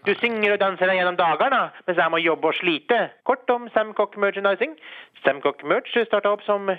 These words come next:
Childcock Merchandising i nitten nittini av meg, Peter Amadia Childcock, og min venn fra den sudanske slettemarken,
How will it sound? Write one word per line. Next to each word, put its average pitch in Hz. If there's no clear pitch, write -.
Childcock 214
Merchandising 202
i 190
nitten 175
nittini 170
av 175
meg, 175
Peter 202
Amadia 185
Childcock, 180
og 233
min 233
venn 226
fra 220
den 202
sudanske 196
slettemarken, 190